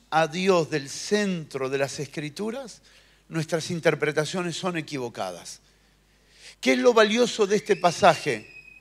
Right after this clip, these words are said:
El Dios de toda gracia. Ahí debo colocar mi atención. Que nos llamó a su gloria eterna.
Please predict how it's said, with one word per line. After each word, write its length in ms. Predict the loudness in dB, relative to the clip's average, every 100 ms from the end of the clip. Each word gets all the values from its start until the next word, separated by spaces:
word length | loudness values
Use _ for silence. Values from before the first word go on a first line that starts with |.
| _
El 180 | -2
Dios 220 | 0 -2 -2
de 100 | -2
toda 260 | 2 2
gracia. 420 | 2 -2 -4 -12 -14 _ _ _ _ _ _ _ _ _ _ _ _ _ _ _ 2
Ahí 220 | 4 4
debo 280 | 4 2 0
colocar 420 | -2 -2 0 0
mi 100 | -2
atención. 500 | -6 -10 -12 -14 -18 _ _ _ _ _ _ _ _ _ _
Que 140 | 0
nos 260 | 2 0 0
llamó 600 | 2 2 6 6 6 4
a 140 | 2
su 180 | 2 -2
gloria 380 | 2 6 6 4
eterna. 580 | 0 4 4 2 -8